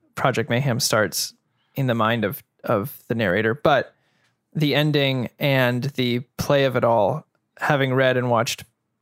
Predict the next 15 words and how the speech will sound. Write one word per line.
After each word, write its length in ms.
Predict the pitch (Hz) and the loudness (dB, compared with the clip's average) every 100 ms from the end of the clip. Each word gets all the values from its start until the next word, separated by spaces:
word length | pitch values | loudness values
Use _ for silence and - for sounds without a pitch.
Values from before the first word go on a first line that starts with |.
| _ _ _ | _ _ _
them 140 | - 120 | -2 0
multiple 340 | 117 113 - | 0 -2 -4
times, 400 | 131 131 117 139 - | -4 -2 -2 -4 -4
I 80 | 143 | -6
think 320 | - 147 120 | -2 -4 -2
is, 240 | 123 - - _ _ _ _ _ _ | -4 -4 -8 _ _ _ _ _ _
the 80 | 160 | -2
movie 380 | 160 170 151 147 | 2 2 2 0
is 120 | 139 | 0
more 180 | 139 123 | 0 0
compelling 540 | - 131 139 123 113 | -2 -2 0 2 0
than 200 | 120 113 | 0 0
the 60 | 104 | 0
book. 480 | 113 107 107 - - _ _ - | 0 0 0 -10 -20 _ _ -2
Um, 600 | 139 117 113 123 151 | 2 2 2 -2 -8